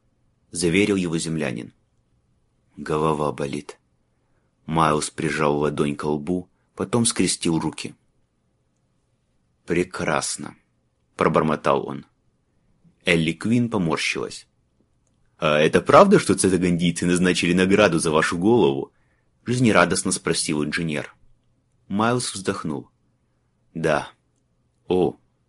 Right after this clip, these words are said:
изумился инженер. "А я думал, это байки".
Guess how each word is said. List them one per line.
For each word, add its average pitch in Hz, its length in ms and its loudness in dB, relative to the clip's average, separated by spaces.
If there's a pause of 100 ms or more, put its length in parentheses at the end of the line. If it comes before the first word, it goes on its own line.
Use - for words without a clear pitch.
(580)
изумился 80 560 -2
инженер. 80 480 -4 (640)
"А 71 240 -6
я 78 320 -2
думал, 82 340 0
это 85 180 0
байки". 90 560 0